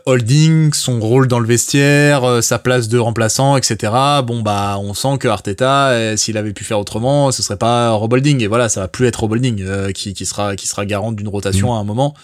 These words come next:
Speaker 1: Euh, et même, dans un certain sens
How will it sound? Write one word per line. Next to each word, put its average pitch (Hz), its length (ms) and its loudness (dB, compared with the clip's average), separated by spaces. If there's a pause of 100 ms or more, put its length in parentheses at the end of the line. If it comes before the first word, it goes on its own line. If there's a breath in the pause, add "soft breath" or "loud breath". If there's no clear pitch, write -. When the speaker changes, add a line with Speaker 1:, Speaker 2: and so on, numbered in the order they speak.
(580 soft breath)
Speaker 1:
Euh, 113 260 4 (420 loud breath)
et 147 140 4
même, 156 380 4 (320)
dans 131 320 0
un 131 60 2
certain 123 340 0
sens - 600 0